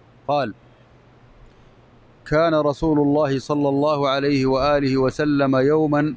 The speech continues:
بارزا للناس، فأتاه رجل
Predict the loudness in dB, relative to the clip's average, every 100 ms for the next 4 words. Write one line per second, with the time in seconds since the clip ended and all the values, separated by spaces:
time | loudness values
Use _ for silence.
0 | -10 -2 0 0 0 -2 0 0 0 0
1 | -4 -18 -20 -20 _ _ -20 -20 -20 _
2 | _ _ -20 _ -20 -20 _ -20 -20 -20
3 | -8 -2 -2 0 0 0 0 0 2 2
4 | 0